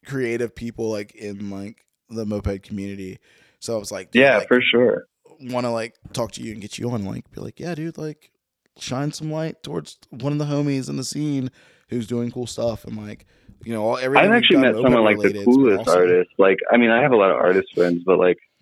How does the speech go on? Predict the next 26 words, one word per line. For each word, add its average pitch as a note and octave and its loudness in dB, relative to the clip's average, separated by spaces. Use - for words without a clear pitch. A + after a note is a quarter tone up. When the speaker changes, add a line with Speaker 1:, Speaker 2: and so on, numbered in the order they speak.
Speaker 2:
I've A2+ 4
never C#3 2
been D#3 6
that G2+ 2
into F#2+ 2
photography F#2+ 0
as, G2 2
like, F2 0
an F#2+ 0
art F2+ 0
form. G#2+ 2
I've E2+ 0
never, A2 4
like, F#2+ 2
been G2 0
that F#2+ 2
wowed F2+ 2
by F#2 6
it. G2 0
Speaker 1:
Mm-hmm. B2 -8
Speaker 2:
Just D#3 4
as, C#3 4
like, A#2 2
a G#2 2
painter, G2 4
I'm G2 4